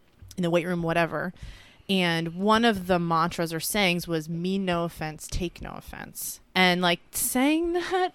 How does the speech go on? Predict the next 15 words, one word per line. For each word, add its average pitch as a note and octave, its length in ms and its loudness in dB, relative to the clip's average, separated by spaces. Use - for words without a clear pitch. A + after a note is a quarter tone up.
it's - 280 0
like, F#3+ 160 -2
how B3 240 2
do D4+ 60 0
you D4 240 2
do G3+ 180 2
that? - 400 -8
Especially, B3 520 4
like, G3 200 6
in G#3+ 100 0
today's F#3 380 0
culture, E3+ 320 0
how G#3 240 6
do C4+ 80 2
you G#3 500 8